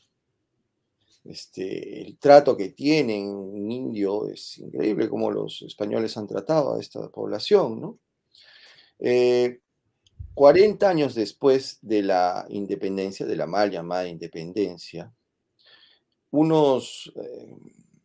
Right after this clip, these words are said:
hay un, hay un relato famoso que es el exploración del, del Valle del Amazonas, de unos norteamericanos del sur,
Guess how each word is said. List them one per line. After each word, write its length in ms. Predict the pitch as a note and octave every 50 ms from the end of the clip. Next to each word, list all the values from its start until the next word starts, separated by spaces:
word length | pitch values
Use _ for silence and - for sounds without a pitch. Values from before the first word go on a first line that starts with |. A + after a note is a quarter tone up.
| _ _ _ _ _ _ _ _ _ _ _ _ _ -
hay 180 | A#2+ C3+ C3
un, 320 | C#3 C#3 C3+ B2+ A#2 - -
hay 100 | A#2 C3
un 120 | D3 D3+
relato 460 | C#3+ A2+ G2 G2 A2+ A2 A2 - G#2 G2
famoso 560 | - - F#2 F2+ G2+ G2 G2 - - - - _ - - _ _ _ _ _ _ _ _ _ _ - - _ _ _ _ _ _
que 1040 | - - G#2+ G2+ G2 F#2+ F#2+ F#2+ F#2 F#2 F2+ F2 E2+ G2 G2 G2 - - - - - - - - - -
es 300 | - B2+ B2+ - - _
el 320 | - A2+ A2+ G#2+ G#2+ G#2 - -
exploración 680 | - G#2+ G#2 - - B2+ A2+ G#2+ G#2 - - C#3+ C#3 C#3
del, 320 | B2+ A2 G#2+ G#2 A2+ -
del 200 | - A2 G#2+ G#2
Valle 240 | A#2 A#2+ B2 A#2+ A#2+
del 140 | A2+ G#2 F#2+
Amazonas, 720 | F2+ F2 E2+ - - - A2 F#2+ E2+ F2 - - - _ _ _ _ _ _ - - - _ _
de 120 | - G#2 G#2+
unos 500 | A2 A2+ A2+ A2+ A2+ - - - - _ - - -
norteamericanos 880 | - G2 F#2 - G2 F#2+ G2 G2 G2+ G#2+ A2 - D3+ C#3+ B2+ A#2+ A#2+ A2+
del 140 | G#2+ F2+ F2
sur, 340 | - - - A2 G2 -